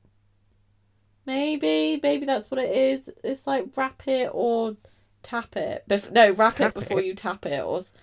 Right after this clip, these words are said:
Speaker 2: Wrap it before you tap
Speaker 1: you
Speaker 2: it.
Speaker 1: know.
Speaker 2: Oh, okay, yeah, yeah, yeah, yeah, yeah.
Speaker 1: Yeah,
Speaker 2: Bag it before
Speaker 1: like
Speaker 2: you shag
Speaker 1: something
Speaker 2: it.
Speaker 1: like
Speaker 2: I see.
Speaker 1: that. Yeah,
Speaker 2: Yeah, that, that's good. I like
Speaker 1: yeah,
Speaker 2: that.
Speaker 1: that's it. Yeah, "Bag it before you shag it." Or so, yeah, there's, there's a really good phrase.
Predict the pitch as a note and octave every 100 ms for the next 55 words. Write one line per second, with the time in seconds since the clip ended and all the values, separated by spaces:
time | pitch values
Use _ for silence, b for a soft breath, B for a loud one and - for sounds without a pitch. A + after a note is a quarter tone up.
0 | b C#3 E3 F#3+ F3 D#3+ F3 - D#3+ -
1 | - C#3+ C#3 B2+ B2 A#2 A2+ G#2+ G#2 G#2
2 | G#2 - - A2 - - _ _ A3 F#3+
3 | F3 C#3+ C#3 F3 F3+ F3+ - - A3 G#3
4 | F#3 F#3 D#3 - - G#2+ - - A2 -
5 | - G#2+ - A2 - - F3+ E3+ D3+ E3+
6 | _ F#3+ F3 F3 E3+ E3 D#3+ F3 F#3+ E3
7 | D3 - D#3+ D#3 D3+ F3+ F3 E3 - D#3+
8 | D#3+ D3+ D3+ D3 B2+ - E3+ G3 G#3 A3
9 | A3+ F#3 D#3 F#3+ G3 - A3+ C#4 C4+ C4+
10 | C#4 B3 G#3+ F3+ E3+ D#3